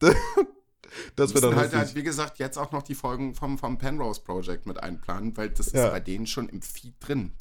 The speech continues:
Speaker 2: Die haben das veröffentlicht.
Speaker 1: Ja, wir haben
Speaker 2: Wir
Speaker 1: auf jeden
Speaker 2: müssen
Speaker 1: Fall jetzt genug Optionen.
Speaker 2: Wir müssen, <laughs> wir müssen auch darauf Bezug nehmen, weil die
Speaker 1: Ja.
Speaker 2: Mädels, äh, haben das wirklich in sehr liebevoller Kleinstarbeit, ähm, die haben sich
Speaker 1: Hast
Speaker 2: die
Speaker 1: du die,
Speaker 2: Folge
Speaker 1: die schon angehört?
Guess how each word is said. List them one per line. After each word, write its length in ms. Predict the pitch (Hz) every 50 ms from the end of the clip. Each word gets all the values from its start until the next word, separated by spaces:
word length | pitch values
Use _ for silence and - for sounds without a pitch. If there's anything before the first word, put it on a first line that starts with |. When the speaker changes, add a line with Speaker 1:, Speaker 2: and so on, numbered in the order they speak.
| -
Speaker 2:
Die 100 | - -
haben 160 | - 98 110 107
das 180 | 110 - -
veröffentlicht. 840 | - - - 156 151 143 - - - - - - - - - - - - - - - _ _ _ _ _ -
Speaker 1:
Ja, 120 | 120 117
wir 80 | 131 170
haben 80 | 190
Speaker 2:
Wir 40 | 196
Speaker 1:
auf 40 | 165
jeden 20 | 139
Speaker 2:
müssen 200 | 143 127 117 120
Speaker 1:
Fall 80 | 107
jetzt 160 | 110 104 -
genug 280 | - 110 107 107 110 -
Optionen. 400 | 113 - - - 92 95 95 98 - _
Speaker 2:
Wir 160 | - 117 123
müssen, 420 | 127 139 160 160 - - 185 151 - - -
<laughs> 120 | - - -
wir 200 | 131 127 - 127
müssen 480 | 143 160 143 - - - 143 135 143 - - _ 123 - - _
auch 180 | 117 123 -
darauf 480 | - - 135 151 127 113 107 101 - -
Bezug 420 | _ 117 - - 175 151 - -
nehmen, 360 | - 95 90 87 87 80 82 - _ _ _ _ _ _ _ _ _ _
weil 220 | 101 104 107 104
die 80 | 107 110
Speaker 1:
Ja. 60 | 110
Speaker 2:
Mädels, 440 | 185 180 127 139 143 135 - - -
äh, 440 | - 123 123 120 120 117 120 117 110 - - - - _ _ _ _ _ _ _ _ _
haben 120 | - 117
das 140 | 123 131 -
wirklich 320 | - 135 135 131 120 120 -
in 340 | 107 110 113 110 110 101 107
sehr 400 | 95 95 107 113 120 120 120 117
liebevoller 480 | - 131 131 135 131 - - 120 120
Kleinstarbeit, 880 | 117 - - 92 117 131 - - 131 120 117 113 113 117 117 - - - -
ähm, 460 | 113 110 107 110 107 107 110 104 - - - _ _ _ _ _ _
die 60 | -
haben 100 | 104 104
sich 140 | 101 101 -
Speaker 1:
Hast 140 | 123 - - -
Speaker 2:
die 40 |
Speaker 1:
du 0 | - 135
die, 20 |
Speaker 2:
Folge 160 | 123 131 135 127
Speaker 1:
die 60 | 135
schon 120 | - 117
angehört? 480 | 98 101 117 135 160 180 202 208 -